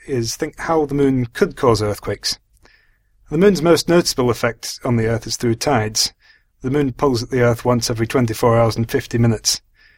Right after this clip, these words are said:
If you're next to the sea, you might see this creating one or two tides a day, depending where you are on Earth. But the gravitational pull of the moon on the Earth's surface is only very small. It's only a few millionths of the Earth's gravity. If we compare this to the forces acting on fault lines,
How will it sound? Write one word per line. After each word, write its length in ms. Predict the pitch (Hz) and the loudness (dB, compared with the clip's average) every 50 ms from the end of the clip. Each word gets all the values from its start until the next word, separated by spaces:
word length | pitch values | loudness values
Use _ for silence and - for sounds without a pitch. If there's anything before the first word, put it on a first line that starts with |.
| _ _ | _ _
If 120 | _ - - | _ -8 -2
you're 100 | 151 170 | -2 0
next 160 | - - - | 0 0 -2
to 60 | 160 | 0
the 60 | 131 | 0
sea, 200 | - - 139 131 | 2 2 2 4
you 140 | 117 117 117 | 4 4 4
might 220 | 120 117 120 117 | 4 2 2 0
see 180 | - - 135 120 | 0 2 2 2
this 220 | 113 117 113 - | 2 2 0 -2
creating 440 | - - 131 123 120 113 117 113 110 | 0 2 2 4 4 4 2 0 2
one 160 | 113 120 120 | 4 4 4
or 60 | 117 - | 2 2
two 220 | - - 120 110 | 0 0 0 0
tides 320 | - - 117 117 113 110 | 0 0 -2 -2 0 -2
a 40 | 110 | -2
day, 200 | 113 117 113 113 | -2 -2 -2 -4
depending 380 | 107 110 - 110 113 110 110 107 | -6 -6 -6 -4 -4 -4 -6 -6
where 100 | 107 110 | -6 -4
you 120 | 113 113 | -4 -4
are 120 | 113 113 113 | -4 -4 -4
on 100 | 113 117 | -4 -4
Earth. 320 | 117 120 110 - - - _ _ _ _ _ _ _ _ _ _ _ _ _ _ _ _ _ _ _ _ _ _ | -4 -4 -6 -8 -14 -20 _ _ _ _ _ _ _ _ _ _ _ _ _ _ _ _ _ _ _ _ _ _
But 80 | 151 143 | -12 -12
the 80 | 147 | -8
gravitational 720 | 135 190 208 196 - - 190 190 180 - - 165 151 143 - _ _ | -2 -2 -2 -2 -2 -6 -6 -6 -4 -6 -6 -6 -8 -8 -12 _ _
pull 300 | - 175 147 120 120 127 | 0 2 2 2 0 -2
of 160 | 127 117 113 | -6 -8 -8
the 60 | 123 | -6
moon 260 | 131 143 147 139 123 | -2 0 0 0 0
on 100 | 117 117 | 0 -2
the 100 | 120 131 | -2 -2
Earth's 180 | 135 123 117 - | -2 -2 -4 -2
surface 380 | - - 135 117 - 131 123 | -2 -2 -2 -2 -2 -4 -4
is 120 | 113 117 139 | -2 0 2
only 220 | 160 175 175 160 | 2 4 2 2
very 200 | - 160 156 147 | 2 2 2 2
small. 540 | 139 - - - 156 151 135 107 101 98 98 | 0 -2 -4 -2 0 0 0 0 0 -4 -8
It's 180 | 107 - - 160 | -10 -6 -4 -4
only 160 | 156 160 - | 0 0 -2
a 40 | - | -2
few 180 | - 160 139 | -2 -2 0
millionths 420 | 135 143 147 143 127 113 110 - - | 4 4 6 6 4 2 0 -4 -6
of 60 | - | -2
the 120 | - 117 | -2 -2
Earth's 200 | 117 117 - - | -2 -2 -4 -4
gravity. 480 | - 135 127 127 127 120 - 107 101 - _ _ _ _ _ _ _ _ _ _ _ _ _ _ _ - | -6 -6 -6 -6 -6 -8 -8 -10 -14 -14 _ _ _ _ _ _ _ _ _ _ _ _ _ _ _ -8
If 140 | 147 - - | -8 -8 -6
we 80 | 160 | -8
compare 280 | 160 151 147 196 202 196 | -8 0 2 4 4 4
this 200 | 160 139 - - | 4 0 -2 -2
to 60 | - 147 147 | -4 -4 -4
the 60 | 139 | -4
forces 380 | - - 170 156 139 - 120 131 | 0 0 0 0 2 -2 -2 -2
acting 300 | 127 117 - - 135 123 | -4 -4 -6 -6 -4 -4
on 80 | 120 | -4
fault 260 | 113 - 160 165 160 139 | -2 0 0 0 0 -2
lines, 460 | 117 104 104 104 104 123 123 - - | -6 -8 -6 -6 -6 -6 -6 -8 -10